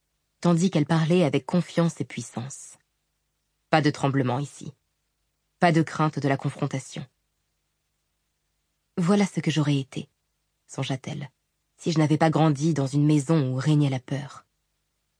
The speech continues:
Et voilà donc ce que je vais être aujourd'hui. » Ce n'était pas un mensonge.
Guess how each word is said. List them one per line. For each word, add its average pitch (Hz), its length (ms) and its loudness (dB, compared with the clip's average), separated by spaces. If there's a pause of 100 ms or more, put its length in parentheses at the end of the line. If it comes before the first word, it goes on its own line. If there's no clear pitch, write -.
(320)
Et 151 160 0
voilà 156 240 4
donc 135 240 -4
ce - 100 -10
que 143 140 -4
je 147 100 0
vais 135 140 0
être 127 240 -8
aujourd'hui. » 127 440 -6 (680)
Ce - 120 0
n'était 160 220 2
pas 143 200 2
un 135 60 4
mensonge. 135 460 -6